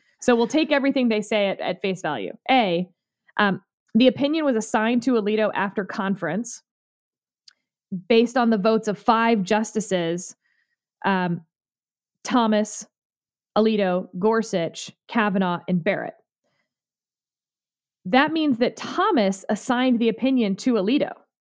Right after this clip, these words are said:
which is a whole nother interesting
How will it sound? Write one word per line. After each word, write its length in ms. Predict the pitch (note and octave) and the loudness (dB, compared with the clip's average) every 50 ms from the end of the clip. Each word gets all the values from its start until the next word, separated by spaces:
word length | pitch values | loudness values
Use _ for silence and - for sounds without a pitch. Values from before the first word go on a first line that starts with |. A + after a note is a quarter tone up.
| _ _ _ _ _ _ _ _ _ _ _ _ _ _ _ _ - | _ _ _ _ _ _ _ _ _ _ _ _ _ _ _ _ -6
which 120 | - G3+ G3+ | -6 -4 -4
is 100 | G3+ F#3+ | -4 -4
a 80 | F3+ | -6
whole 1400 | F3 - C#4+ F4 F4+ F4+ F4+ F4+ F4+ F4 F4 F4 F4 F4 E4+ E4+ E4+ E4+ E4 E4 E4 E4 E4 E4 D#4+ - - - - D#4 D#4 | -4 -2 0 0 2 2 2 2 2 2 2 2 2 0 0 0 0 -2 -2 -2 -2 -2 -4 -4 -6 -6 -8 -10 -10 -10 -8
nother 280 | D#4+ D#4+ D#4+ D#4+ D#4 D#4+ | -8 -6 -6 -4 -4 -4
interesting 920 | D#4 D4+ D4+ - D4 - - C#4+ C4+ C4+ C4+ C4 C4 C4 C4 B3+ B3 B3 | -4 -6 -6 -8 -10 -8 -6 -6 -4 -4 -4 -4 -4 -4 -4 -4 -6 -8